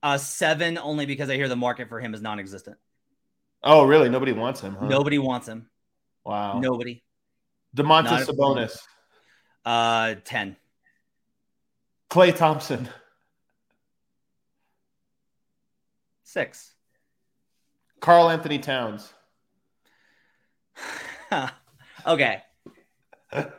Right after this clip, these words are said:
Speaker 1: Okay.
Speaker 2: It's a fun game.
Speaker 1: Depends on who you talk to.
Speaker 2: Really?
Speaker 1: Uh,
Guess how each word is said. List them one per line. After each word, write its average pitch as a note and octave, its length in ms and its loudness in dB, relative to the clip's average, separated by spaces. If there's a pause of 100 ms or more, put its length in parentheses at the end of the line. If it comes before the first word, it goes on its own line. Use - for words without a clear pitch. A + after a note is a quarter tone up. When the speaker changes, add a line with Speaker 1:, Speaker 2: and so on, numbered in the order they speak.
(480)
Speaker 1:
Okay. C3 300 2 (340)
Speaker 2:
It's B3+ 100 8
a - 40 -6
fun B3 180 4
game. A3+ 340 4 (480)
Speaker 1:
Depends C4 440 4
on D#4+ 140 8
who D4+ 120 8
you C#4 200 4
talk B3+ 340 6
to. B2 320 -4 (520)
Speaker 2:
Really? C#3+ 280 6
Speaker 1:
Uh, A#2+ 400 2